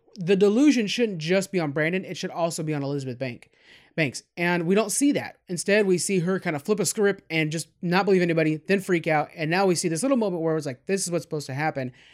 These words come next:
And as she's getting closer, we see her try to stab her son. That moment could mean so more, much more if it's a moment where she's finally realizing that she cannot save him. She has to stab him. Instead,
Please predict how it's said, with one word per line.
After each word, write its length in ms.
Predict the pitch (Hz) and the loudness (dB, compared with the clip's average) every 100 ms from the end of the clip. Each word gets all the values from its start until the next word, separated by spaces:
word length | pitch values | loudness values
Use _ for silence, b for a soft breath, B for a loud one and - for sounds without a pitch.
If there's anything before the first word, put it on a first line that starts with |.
| b b b | b b b
And 160 | 165 170 | -6 -4
as 260 | 196 240 | -2 -2
she's 120 | 226 180 | 0 2
getting 220 | 190 185 | 4 2
closer, 640 | 196 202 190 170 156 147 b b b | 2 2 2 2 -2 -2 b b b
we 100 | 156 | -4
see 200 | 185 175 | 0 0
her 120 | 170 | 0
try 180 | 165 160 | 0 0
to 120 | 147 | 0
stab 400 | - 175 175 165 | -2 2 4 4
her 120 | 156 | 0
son. 500 | 143 170 160 127 117 b b b b _ _ - | -2 -2 -2 -2 -4 b b b b _ _ -2
That 160 | 180 240 | 2 4
moment 240 | 240 190 | 4 2
could 180 | 214 175 | 0 0
mean 220 | 196 226 | 0 0
so 260 | - 226 220 | 0 0 2
more, 320 | 214 202 190 | 2 0 0
much 320 | 214 208 - | -2 -2 -2
more 360 | 226 214 196 170 | -4 0 0 0
if 240 | 196 180 170 | 0 0 0
it's 180 | 196 190 | -4 -2
a 80 | 175 | 0
moment 340 | 180 185 170 | 2 2 2
where 260 | 175 170 165 | 2 2 0
she's 200 | 165 147 | -4 -6
finally 420 | 180 185 190 180 | 0 2 6 6
realizing 420 | 180 175 160 156 | 6 4 2 -2
that 100 | 151 | -6
she 120 | 143 | -8
cannot 520 | - - 185 208 190 | -12 -4 0 2 0
save 240 | - 170 165 | 2 0 0
him. 100 | 160 | -2
She 180 | 151 131 | -4 -6
has 380 | 120 165 185 | -6 -4 -2
to 80 | 170 | -4
stab 240 | 139 135 127 | -4 -4 -4
him. 120 | 120 | -8
Instead, 600 | 160 - 208 202 190 | -10 -4 2 4 2